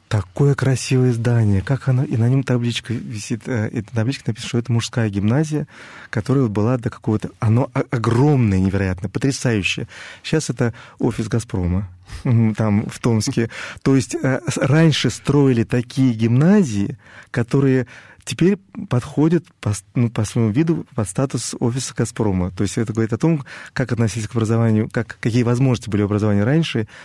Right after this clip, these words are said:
ну и щас н-, немножко по-другому, но и, и на-, мы д-, мы другие, и большее количество нас хотят получить хорошее образование, чем в те времена.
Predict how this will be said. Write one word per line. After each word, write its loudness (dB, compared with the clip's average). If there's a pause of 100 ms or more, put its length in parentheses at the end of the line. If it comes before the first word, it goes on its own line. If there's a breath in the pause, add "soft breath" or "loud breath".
(160 loud breath)
ну 2
и 4
щас -4
н-, 0
немножко 0
по-другому, 0
но 2 (420 loud breath)
и, -2
и 2
на-, 4
мы 0
д-, -8
мы 0
другие, -2
и 0
большее -2
количество -4 (280 soft breath)
нас -2 (120 soft breath)
хотят -4
получить -10
хорошее -4
образование, 0
чем -4
в -10
те -2
времена. 0